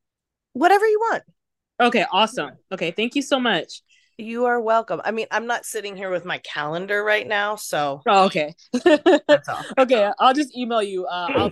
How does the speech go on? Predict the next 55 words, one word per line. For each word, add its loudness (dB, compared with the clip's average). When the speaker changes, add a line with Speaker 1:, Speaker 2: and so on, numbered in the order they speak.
Speaker 1:
<clears throat> -20
Speaker 2:
I'll, -18
I'll -6
email -8
you -10
right -4
now -8
then. -20
Speaker 1:
Okay, 2
okay, -4
sounds -4
good. -8
Yeah, 2
I 2
Speaker 2:
Thank 4
Speaker 1:
mean, 0
the 2
Speaker 2:
you. -6
Speaker 1:
privates, 0
you -4
know, 0
you -2
guys 2
are -2
getting -2
a -8
really -8
good -6
taste -4
of -6
this 0
work, 2
but -2
in -6
the -4
privates, -2
we -6
really 0
get 0
to -8
go 0
a -2
lot -2
deeper -2
and -4
get -4
into -8
the -4
nitty-gritty -6
of -8
things, -10
which -10
is -8
very -8
helpful. -16